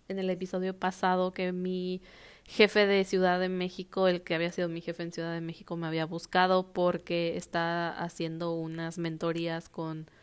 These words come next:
con un grupo de personas en su trabajo y les pidió que escucharan mi podcast de las habilidades. Y bueno, eso trajo como consecuencia que,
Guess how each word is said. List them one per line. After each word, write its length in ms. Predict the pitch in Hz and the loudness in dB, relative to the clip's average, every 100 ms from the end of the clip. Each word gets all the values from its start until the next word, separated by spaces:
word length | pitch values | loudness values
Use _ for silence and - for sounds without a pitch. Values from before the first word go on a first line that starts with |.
| - - - - | -20 -20 -20 -10
con 200 | - 175 | 0 0
un 140 | 170 170 | 2 2
grupo 320 | 180 175 185 | 2 4 6
de 140 | 180 | 6
personas 500 | 170 180 - 170 170 | 4 0 0 -2 -2
en 120 | 175 170 | -4 -4
su 120 | 170 | -4
trabajo 720 | 170 170 196 190 - 196 226 - - - - | -2 2 4 4 2 0 -2 -16 -20 -20 -2
y 280 | 185 180 | 4 8
les 200 | 175 170 | 10 8
pidió 440 | - 170 170 170 165 | 6 2 4 4 2
que 120 | 175 | -2
escucharan 1040 | 175 - 160 - 160 160 160 156 156 151 - _ _ | -2 -6 -6 0 2 2 2 2 0 -4 -12 _ _
mi 160 | 180 170 | -4 -2
podcast 600 | - 185 185 185 196 202 | 6 6 6 2 2 2
de 180 | 170 165 | 4 4
las 220 | 165 - | 2 2
habilidades. 840 | 165 165 175 214 226 202 277 - - - - - - _ _ _ _ _ - | 2 2 4 6 6 4 -2 -6 -18 -20 -20 -20 -20 _ _ _ _ _ -4
Y 340 | 233 262 269 | 2 6 8
bueno, 280 | 254 247 247 | 10 10 10
eso 200 | 240 262 | 6 6
trajo 280 | 233 233 240 | 8 8 4
como 240 | 220 185 | 2 4
consecuencia 1120 | 185 190 196 - 220 214 208 226 196 196 196 - | 2 4 0 6 6 6 4 6 8 8 6 4
que, 840 | 196 185 180 175 175 170 175 | 6 8 6 6 6 4 2